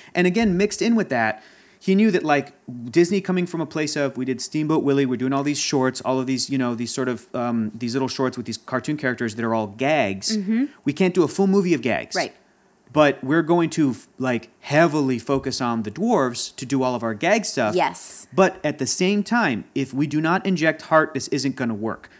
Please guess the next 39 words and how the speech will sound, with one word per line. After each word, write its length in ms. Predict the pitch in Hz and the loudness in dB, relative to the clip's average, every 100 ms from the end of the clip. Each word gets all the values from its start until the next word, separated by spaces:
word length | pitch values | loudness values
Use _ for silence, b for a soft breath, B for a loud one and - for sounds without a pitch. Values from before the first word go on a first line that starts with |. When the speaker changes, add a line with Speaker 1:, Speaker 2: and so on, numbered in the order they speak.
| b | b
Speaker 1:
And 160 | 139 143 | 0 2
at 140 | 135 | 2
the 160 | 131 123 | 0 2
end 120 | 165 | 2
of 40 | 220 | 4
that 200 | 233 196 | 2 2
movie, 420 | 190 139 117 104 b b | 2 2 0 -4 b b
when 160 | 120 117 | -4 -2
Snow 220 | - 147 | -2 -2
White 220 | 165 180 | 0 -2
is 140 | 151 104 - - | -2 -6 -12 -2
dead 480 | 131 151 110 95 131 b b b b | 2 4 2 -2 -8 b b b b
and 180 | 135 131 | 0 2
the 60 | 123 | 0
dwarves 340 | 120 165 147 | 2 2 2
are 80 | 135 | -2
crying 580 | - - 127 139 165 165 | -4 -4 0 2 2 0
and 80 | 180 | 0
sniffling, 340 | 170 175 208 | 0 0 0
Speaker 2:
Mm-hmm. 40 | 170 | 0
Speaker 1:
these 120 | 175 | 2
are 40 | |
the 80 | 175 | 0
comedic 560 | 170 151 156 160 156 - - | -2 -4 -2 0 -2 -6 -18
foils 500 | - 165 165 147 127 | -2 0 2 0 0
of 60 | |
the 80 | 120 | 0
Speaker 2:
Yeah. 80 | 185 | 2
Speaker 1:
film, 180 | 185 156 | 2 2
and 80 | |
they're 160 | 135 131 | 0 -2
sniffling. 480 | - 240 220 143 120 B B B B B - | -2 -4 0 -2 -2 B B B B B -6
You 100 | 156 | 2
know, 180 | 147 135 | 4 2
when 340 | 131 143 143 | 0 -2 0
you 220 | 147 156 - | 2 0 -2
research 600 | 135 131 147 190 180 175 | -6 -2 0 2 2 2
the 40 | 170 | 2
movie, 300 | 226 180 | 2 0